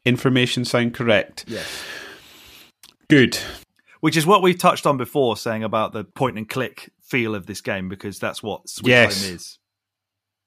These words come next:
Speaker 1: That's, I think I've actually got that written in my notes already, 'cause it just keeps jumping out in my head. Like, even, like, walking around the sort of static environments with the three D models, it just, there's, like, angles, it just looks like a point and click game.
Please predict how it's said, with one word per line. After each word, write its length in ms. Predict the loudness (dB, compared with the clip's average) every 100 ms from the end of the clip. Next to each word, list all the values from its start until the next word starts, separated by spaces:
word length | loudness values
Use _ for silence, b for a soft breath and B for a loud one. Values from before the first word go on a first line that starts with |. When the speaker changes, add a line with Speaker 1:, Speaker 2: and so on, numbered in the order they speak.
| _
Speaker 1:
That's, 200 | 0 2
I 100 | -2
think 180 | 2 4
I've 80 | 6
actually 260 | 4 4 0
got 120 | 4
that 200 | 2 2
written 160 | 0
in 60 | 2
my 80 | 2
notes 280 | 2 0 0
already, 300 | 2 2 2
'cause 160 | -2
it 80 | -4
just 160 | -4 -2
keeps 220 | -4 -6 _ _ _ _ _
jumping 340 | 2 2 2
out 100 | 0 2
in 80 | 0
my 160 | 0
head. 320 | 2 2 2
Like, 180 | 0 0
even, 280 | 0 2 4
like, 160 | 2 2
walking 320 | 2 2 2
around 340 | 4 4 4 0
the 60 |
sort 160 | -2 -4
of 40 |
static 540 | -4 2 2 2 -4 -4
environments 680 | 0 2 4 2 -2 -4 -4
with 100 | -4
the 60 |
three 240 | -2 -2 0
D 140 | 2
models, 420 | 2 2 0 -4
it 100 | -6
just, 280 | 0 0 0 -10 -8 -2
there's, 200 | 2 2
like, 200 | 2 -4 _ _ _ _ 0
angles, 460 | 2 4 2 2 0
it 60 |
just 180 | -2 0
looks 440 | 2 2 0 -4
like 180 | -2 -2
a 40 | -2
point 260 | -2 -2
and 80 | -4
click 220 | -8 -8
game. 240 | -8 -8